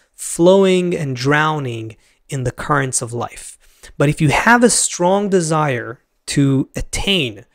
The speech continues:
the meaning and purpose of life, not just to intellectualize it, get a certain, uh, uh, um, you know, uh, scientific understanding of how reality is built,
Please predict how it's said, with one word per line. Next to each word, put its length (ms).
the 120
meaning 420
and 120
purpose 360
of 100
life, 300
not 240
just 240
to 120
intellectualize 1000
it, 180
get 200
a 40
certain, 520
uh, 20
uh, 800
um, 320
you 160
know, 220
uh, 300
scientific 760
understanding 640
of 140
how 200
reality 520
is 140
built, 240